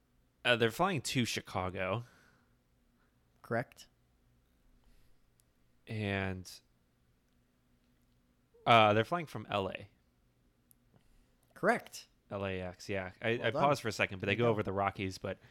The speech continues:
Speaker 1: "Give me one ticket to Chicago," <laughs> or something like that. Yeah, that's how I knew.
Speaker 2: Yes. No baggage. Smoking.
Speaker 1: <laughs> Smoking. Yeah. Uh, nice. Well, s-, well, sticking with that theme, what airline are they on?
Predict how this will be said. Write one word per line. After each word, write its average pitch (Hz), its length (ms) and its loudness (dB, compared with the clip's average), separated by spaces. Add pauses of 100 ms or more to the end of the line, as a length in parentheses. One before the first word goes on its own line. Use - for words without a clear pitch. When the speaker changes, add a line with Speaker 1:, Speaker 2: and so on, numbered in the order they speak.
(320)
Speaker 1:
"Give 131 140 2
me 107 100 2
one 120 300 0
ticket 147 360 -6
to 135 120 -4
Chicago," 95 680 -4
<laughs> - 80 -10
or 131 80 -4
something 104 400 -12
like - 120 -12
that. - 100 -18
Yeah, - 180 -10 (100)
that's - 140 -20
how - 80 -8
I 131 40 -4
knew. 127 60 -2
Speaker 2:
Yes. 95 300 -8 (1120)
No 143 200 6
baggage. - 640 0 (340)
Smoking. - 420 -6 (240)
Speaker 1:
<laughs> 240 260 -6
Smoking. - 600 -10 (380)
Yeah. - 160 -10 (1120)
Uh, 95 560 -4
nice. 151 260 -8
Well, 120 80 2
s-, - 220 -2
well, 123 120 0
sticking 123 400 -2
with 104 120 -4
that 101 280 2
theme, 120 400 -4
what 135 300 -2
airline 120 400 -2
are 90 80 -6
they - 220 -14
on? 58 180 -16